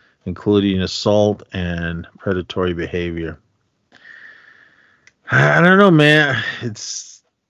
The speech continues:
it's a, it's a new Hollywood. Um, obviously they were getting away with it throughout the years,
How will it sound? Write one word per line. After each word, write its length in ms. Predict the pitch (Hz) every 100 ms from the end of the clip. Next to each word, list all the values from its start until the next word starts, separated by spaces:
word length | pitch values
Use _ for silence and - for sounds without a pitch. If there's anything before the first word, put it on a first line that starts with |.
| _ _ _ _ -
it's 200 | 123 131
a, 100 | 107 95
it's 220 | 135 127 127
a 60 | 123
new 240 | 147 143
Hollywood. 680 | 131 147 120 98 95 90 80 _ _ _ _ _ _ _ _ _ _ _ _ -
Um, 320 | 98 95 92
obviously 520 | 92 113 123 117 120 113
they 120 | 110
were 180 | 104 98
getting 380 | 92 120 113
away 300 | 113 107 117
with 200 | 117 107
it 220 | 95 92 - _ _ _ _ _ _ _ _ -
throughout 400 | 101 104 101 -
the 100 | 90
years, 840 | 95 107 101 87 80 - -